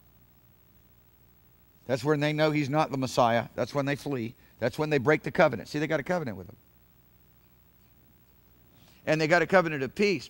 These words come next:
because they look at him as the Prince of Peace. And there's been all kinds of strange and, uh, crazy ideas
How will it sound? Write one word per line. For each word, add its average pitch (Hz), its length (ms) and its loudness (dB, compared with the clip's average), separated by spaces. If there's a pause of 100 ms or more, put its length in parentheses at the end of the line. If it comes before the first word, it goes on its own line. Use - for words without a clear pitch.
because 147 280 -2
they 143 100 2
look 175 180 0
at 147 140 2
him 135 80 -2
as 120 140 -6
the 101 40 -12
Prince 139 240 -2
of 113 60 -14
Peace. 135 340 -10 (1500)
And 127 120 -4
there's 156 140 0
been 185 160 0
all 185 160 6
kinds 214 260 4
of 160 100 -4
strange 190 480 0
and, 165 80 0
uh, 165 120 0 (100)
crazy 175 400 2
ideas 170 460 4